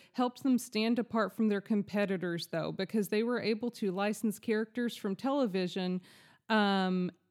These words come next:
that became critical for their company's success. So even though other companies were already doing licensed characters,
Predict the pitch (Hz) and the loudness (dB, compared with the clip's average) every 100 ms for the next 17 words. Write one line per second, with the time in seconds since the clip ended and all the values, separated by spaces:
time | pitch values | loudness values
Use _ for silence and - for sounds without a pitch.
0 | - 190 208 196 202 - 226 214 202 - | -10 -2 0 0 -2 -2 0 2 0 2
1 | 233 226 226 226 196 180 208 196 196 214 | 4 4 2 2 2 0 0 0 -2 0
2 | 196 180 190 190 180 - - - - 165 | -2 0 -2 -2 -4 -8 -8 -4 -4 -4
3 | - 214 208 233 247 226 214 214 202 202 | -2 0 2 2 4 4 4 4 4 2
4 | 202 - - - 226 247 233 240 220 214 | -2 -20 -12 2 4 4 4 2 2 2
5 | 208 190 - 202 202 190 185 180 233 320 | 2 0 0 2 4 2 0 -2 0 2
6 | 247 208 190 196 202 - - 190 175 - | 2 2 0 0 -2 -4 -2 -2 -2 -4
7 | 185 180 180 - | -2 0 -2 -6